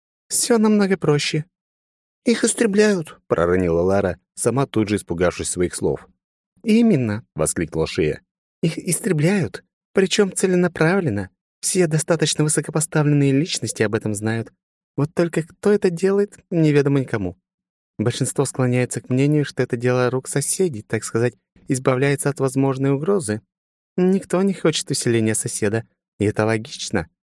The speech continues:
Вот только все дружно отрицают свою замешанность в подобных событиях. Казалось бы, это нормально,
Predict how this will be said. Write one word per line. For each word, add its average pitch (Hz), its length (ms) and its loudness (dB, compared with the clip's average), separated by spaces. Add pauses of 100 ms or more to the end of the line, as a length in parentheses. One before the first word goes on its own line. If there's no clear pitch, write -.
(540)
Вот 165 160 0
только 180 300 0
все 175 300 0
дружно 185 400 0
отрицают 185 600 -2
свою 175 200 0
замешанность 165 720 0
в - 20 -20
подобных 123 400 0
событиях. 107 540 -2 (360)
Казалось 113 360 0
бы, 117 200 -2 (420)
это 117 200 -2
нормально, 117 640 -2